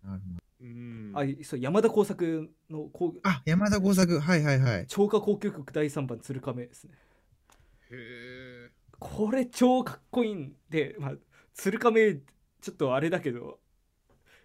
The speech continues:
Speaker 3: 変化球だけど、まあ、皆さん知ってらっしゃるしね。
Speaker 1: ちょっと聞いとこう。
Speaker 2: 山田耕作、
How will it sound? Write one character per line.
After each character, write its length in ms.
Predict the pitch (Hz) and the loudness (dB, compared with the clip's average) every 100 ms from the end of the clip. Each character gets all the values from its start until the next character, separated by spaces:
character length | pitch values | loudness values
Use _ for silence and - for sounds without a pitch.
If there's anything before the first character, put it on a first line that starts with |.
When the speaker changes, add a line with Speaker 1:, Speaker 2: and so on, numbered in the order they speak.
| _ _ _ | _ _ _
Speaker 3:
変 220 | - 202 | -2 0
化 140 | 226 233 | 2 2
球 160 | 208 | 4
だ 100 | 180 | 2
け 80 | 160 | 2
ど、 80 | 131 | 0
ま 100 | 131 | -2
あ、 40 | |
皆 180 | 131 147 | -2 -2
さ 100 | 139 | -2
ん 40 | 120 | -6
知 100 | - | -6
っ 20 | |
て 140 | - | -8
ら 80 | 117 | -8
っ 20 | |
し 100 | - | -8
ゃ 60 | 104 | -12
る 60 | |
し 120 | 101 - | -14 -20
ね。 60 | - _ 165 _ _ _ _ _ _ _ _ _ _ _ _ _ - | -20 _ _ _ _ _ _ _ _ _ _ _ _ _ _ _ -20
Speaker 1:
ち 80 | |
ょ 40 | - | -20
っ 40 | - | -20
と 80 | - | -12
聞 160 | 117 | -8
い 40 | 110 | -2
と 120 | 113 | -2
こ 180 | 117 113 | 0 -2
う。 20 | |
Speaker 2:
山 100 | 135 | -4
田 100 | _ | _
耕 180 | 143 135 | -14 -14
作、 340 | - 123 120 | -16 -18 -20